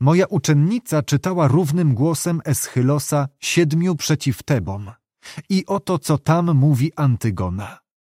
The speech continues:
„Przemożne są krwi związki, która mię jednoczy, po rodzicielce biednej i niebogim ojcu.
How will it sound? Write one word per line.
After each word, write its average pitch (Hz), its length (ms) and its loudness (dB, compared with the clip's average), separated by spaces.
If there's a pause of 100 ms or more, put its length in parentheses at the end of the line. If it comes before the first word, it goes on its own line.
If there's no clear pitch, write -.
(640)
„Przemożne 156 760 2
są 151 320 0
krwi - 400 -4
związki, 143 800 0
która 160 300 2
mię 147 260 4
jednoczy, 117 800 0 (180)
po 170 120 4
rodzicielce 165 760 2
biednej 160 640 0
i 165 100 4
niebogim 147 560 4
ojcu. 107 640 -4